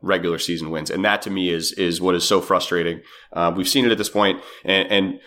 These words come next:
look, I'll say this, and I think you'll agree with this, that nobody can deny that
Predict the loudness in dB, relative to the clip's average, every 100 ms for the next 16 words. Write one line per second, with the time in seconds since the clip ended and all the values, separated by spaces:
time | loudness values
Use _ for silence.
0 | -2 0 0 -4 -8 -2 -2 4 4 4
1 | 2 2 2 2 4 4 2 2 2 2
2 | 2 0 2 2 2 2 0 0 0 0
3 | 0 2 4 4 2 0 2 2 0